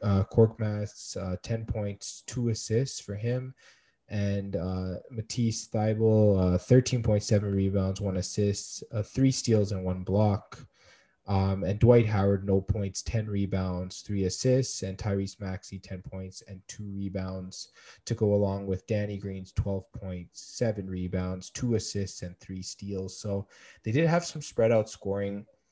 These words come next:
Um, it wasn't enough to combat Steph Curry. And yeah, like we said, they were missing a couple players.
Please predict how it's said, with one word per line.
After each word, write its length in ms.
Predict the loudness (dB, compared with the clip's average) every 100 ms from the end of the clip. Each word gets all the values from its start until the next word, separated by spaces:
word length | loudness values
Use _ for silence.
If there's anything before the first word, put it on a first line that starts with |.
| _ _ _
Um, 220 | -4 -2 0
it 60 |
wasn't 340 | 4 2 2 -2
enough 260 | 0 0
to 80 | 0
combat 480 | 2 2 4 4 4
Steph 340 | 4 4 2
Curry. 540 | 2 4 6 4 2 -2 _ _ _ _ _
And 260 | 0 2 4
yeah, 140 | 6
like 260 | 6 4 2
we 60 |
said, 220 | -2 0 2
they 80 |
were 160 | 2 2
missing 340 | 0 -4 -6
a 60 | -8
couple 280 | -6 -6 -6
players. 580 | -4 -4 -4 -10 -18